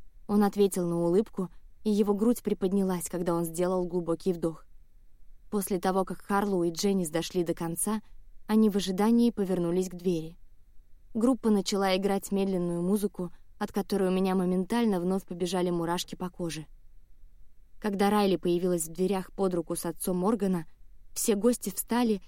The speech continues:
и повернулись, чтобы увидеть ее. На мгновение у меня возникло чувство, что Райли вот-вот развернется и сбежит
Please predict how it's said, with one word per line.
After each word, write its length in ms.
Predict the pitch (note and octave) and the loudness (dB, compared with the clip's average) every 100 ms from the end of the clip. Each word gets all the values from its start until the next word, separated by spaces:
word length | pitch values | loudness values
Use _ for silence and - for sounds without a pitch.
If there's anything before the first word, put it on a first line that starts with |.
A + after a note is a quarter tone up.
| - | -8
и 80 | G#3+ | -6
повернулись, 640 | G3+ F#3+ F#3+ G3 G#3+ G#3 - | -2 0 2 2 2 2 -2
чтобы 320 | - G3 G3 | -2 0 2
увидеть 440 | F#3 F#3+ E3+ - | 2 0 -4 -6
ее. 200 | D#3 D#3 D3+ - - - - - - - - | -8 -8 -12 -18 -20 -20 -20 -20 -20 -8 2
На 120 | A#3+ | 6
мгновение 580 | A#3 A3+ A3+ C4+ A#3+ G3 | 6 6 6 6 6 6
у 60 | |
меня 220 | G3+ G#3 | 4 4
возникло 460 | G3+ G3+ G3 - G3 | 2 2 0 0 -4
чувство, 380 | - B3 - G3 | -2 -4 -4 -6
что 220 | - F#3+ | -4 -2
Райли 280 | A3 A#3+ G3 | 0 2 2
вот-вот 400 | F#3 F3+ A3+ A3 | 0 0 0 0
развернется 640 | G3 F3+ F#3 A3 B3 A3 | -4 -2 0 2 2 -2
и 140 | - | -4
сбежит 480 | G#3 G3+ G#3+ F3+ - | -2 0 0 -2 -8